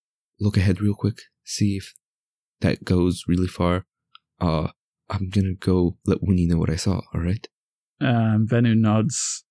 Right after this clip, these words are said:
Speaker 2: and takes off into the air. Uh, give me a f-, <laughs> I was gonna say give me a flight.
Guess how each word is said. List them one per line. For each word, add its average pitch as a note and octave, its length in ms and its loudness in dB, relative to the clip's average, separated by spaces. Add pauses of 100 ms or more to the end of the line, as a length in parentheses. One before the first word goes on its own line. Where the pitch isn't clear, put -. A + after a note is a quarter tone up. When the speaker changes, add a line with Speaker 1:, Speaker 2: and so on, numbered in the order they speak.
(280)
Speaker 2:
and G#2 600 2 (180)
takes - 280 -2
off A2 180 0
into A2+ 240 0
the G#2 180 2
air. G2+ 360 0 (380)
Uh, A2+ 220 2
give A#2+ 200 2
me C3 160 4
a G#2+ 60 4
f-, - 540 -10
<laughs> - 40 -8
I B2 320 2
was B2 180 2
gonna D#3 100 4
say C3 120 2
give A#2+ 120 4
me G#2 80 4
a G2 80 4
flight. A2 400 0